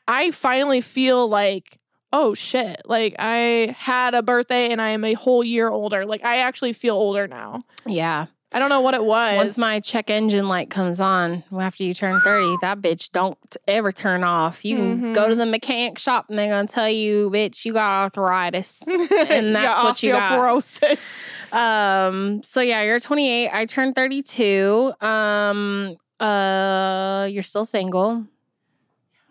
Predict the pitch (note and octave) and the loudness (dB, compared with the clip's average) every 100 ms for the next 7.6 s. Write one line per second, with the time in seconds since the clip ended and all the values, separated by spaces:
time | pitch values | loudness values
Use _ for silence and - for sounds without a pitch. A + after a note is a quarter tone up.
0 | - G3 F3 F3 F#3 A#3+ F#3 D#3+ - - | -8 -4 -2 -2 -2 -2 -2 -4 -12 -14
1 | - _ _ _ _ _ - F#3 E3 F3 | -18 _ _ _ _ _ -16 -12 -12 -12
2 | - E3 E3+ G3 - A#3 B3 B3 A3+ G#3+ | -10 -6 -6 -8 -12 -4 -2 0 0 -2
3 | E3 C#4+ G#4 A#4+ - G#4+ G#4+ G#4+ G4 _ | -2 0 2 0 2 4 4 4 0 _
4 | _ _ _ _ _ _ _ _ - C#4 | _ _ _ _ _ _ _ _ -2 0
5 | C#4+ C4 - _ _ _ _ _ _ _ | 2 0 -6 _ _ _ _ _ _ _
6 | _ _ - G#3+ G#3+ G3+ G3 G3+ - G3+ | _ _ -10 -4 0 0 -2 -6 -6 -4
7 | A3 C4+ - D4+ D#4+ G4 | -2 -2 -4 -2 -2 -2